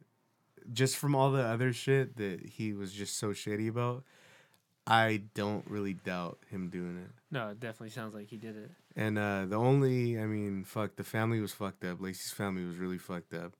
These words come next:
Speaker 1: The interviews with her mom and her family are super fucking sad.
Speaker 2: Yeah.
Speaker 1: Um,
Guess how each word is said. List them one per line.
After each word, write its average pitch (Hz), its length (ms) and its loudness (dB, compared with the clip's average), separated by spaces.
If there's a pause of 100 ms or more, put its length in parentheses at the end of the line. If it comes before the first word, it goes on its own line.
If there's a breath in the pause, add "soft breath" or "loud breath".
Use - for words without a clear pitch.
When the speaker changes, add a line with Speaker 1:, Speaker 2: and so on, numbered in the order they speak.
(180)
Speaker 1:
The 101 100 0
interviews 104 380 2
with 98 160 -2
her 92 100 -4
mom 95 440 0
and 90 80 -2
her 90 80 -4
family 98 340 -4
are 87 140 -4
super - 500 -8
fucking - 400 -12
sad. - 420 -12 (240 soft breath)
Speaker 2:
Yeah. 117 180 -8 (580 loud breath)
Speaker 1:
Um, 98 540 0